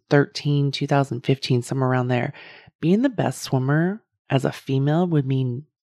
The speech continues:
beating Katie Ledecky, <laughs> right? That is a huge challenge to undertake.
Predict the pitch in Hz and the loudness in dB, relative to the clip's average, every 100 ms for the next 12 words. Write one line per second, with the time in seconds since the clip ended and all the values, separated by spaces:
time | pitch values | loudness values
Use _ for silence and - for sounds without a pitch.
0 | _ 151 156 151 135 - 135 131 - - | _ -2 0 0 -2 -2 0 0 -2 -8
1 | - 131 - 143 - - - - - _ | -2 -2 0 -2 -2 -8 -10 -12 -20 _
2 | _ _ _ - - - - 131 113 - | _ _ _ -16 -10 -8 -8 -10 -12 -4
3 | 127 131 - - - - - _ _ - | -2 -2 -4 -14 -20 -20 -20 _ _ -10
4 | 175 202 262 359 - - 160 143 - 160 | -4 0 0 -2 -2 -2 0 0 0 -2
5 | 143 - - 123 123 123 - - 123 113 | -2 -4 0 0 0 -2 -4 -2 0 0
6 | 117 - 73 - - | -2 0 0 -2 -12